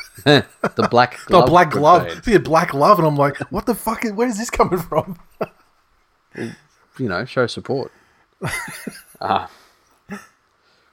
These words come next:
Speaker 1: oof. At Bigger Rod. Bad call at the end, but that happens. Para played better throughout. There you go.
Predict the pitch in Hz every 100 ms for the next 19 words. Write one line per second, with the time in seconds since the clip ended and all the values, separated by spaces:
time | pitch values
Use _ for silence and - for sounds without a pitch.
0 | _ 196 160 - _ _ - 143 127 -
1 | _ 143 139 117 113 127 101 - _ _
2 | _ _ _ _ _ _ _ _ _ 127
3 | 117 110 123 120 107 104 104 107 104 92
4 | - 95 104 95 104 101 90 85 - -
5 | 107 110 - - 104 101 98 67 92 101
6 | 98 98 92 - 92 90 85 82 - -
7 | _ _ _ _ _ _ _ _ _ _
8 | 95 90 85 82 82 76